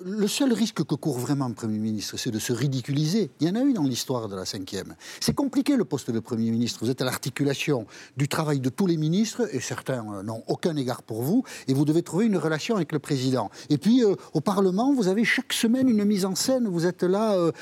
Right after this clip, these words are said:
euh, chef d'orchestre. Donc vous pouvez vous ridiculiser, et Jean Castex ne s'est pas ridiculisé. C'est ça, en fait, le triomphe d'un Premier ministre, c'est quand il ne se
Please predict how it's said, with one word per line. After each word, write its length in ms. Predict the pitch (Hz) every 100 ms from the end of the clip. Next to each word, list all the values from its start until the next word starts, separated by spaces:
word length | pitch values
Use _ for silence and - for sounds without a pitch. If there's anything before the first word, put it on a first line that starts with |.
| - -
euh, 80 |
chef 240 | 160 240 202
d'orchestre. 500 | 175 - 156 - 147
Donc 140 | 262
vous 120 | 214
pouvez 280 | 220 269 285
vous 140 | 254 220
ridiculiser, 640 | 185 170 175 175 208 320 - -
et 140 | 233 339
Jean 140 | 294
Castex 380 | 240 - 269 -
ne 80 | 175
s'est 100 | 170
pas 140 | 247
ridiculisé. 640 | 226 160 139 139 123 117 - -
C'est 160 | - 302
ça, 260 | - 302 254
en 120 | 165
fait, 240 | 170 -
le 80 | 143
triomphe 420 | - 147 143 -
d'un 140 | 123 117
Premier 260 | 127 131
ministre, 400 | 131 160 254 -
c'est 140 | - 220
quand 240 | 233 233
il 160 | 214 196
ne 80 |
se 240 | 180 220